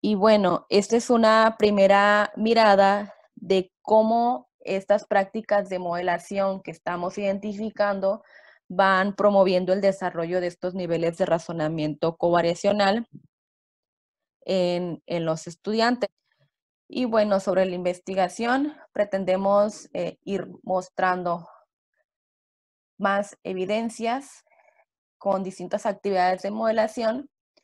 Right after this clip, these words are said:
que nos den prueba de esta hipótesis. Bueno,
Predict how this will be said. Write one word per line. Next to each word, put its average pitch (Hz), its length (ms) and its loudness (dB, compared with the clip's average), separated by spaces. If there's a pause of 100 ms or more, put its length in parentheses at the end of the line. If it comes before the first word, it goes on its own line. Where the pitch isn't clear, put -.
(680)
que 214 400 -2
nos 180 220 -6
den 180 220 -6
prueba 175 400 -4
de 175 400 -6 (100)
esta - 500 -8
hipótesis. 165 800 -10 (1900)
Bueno, 175 580 -8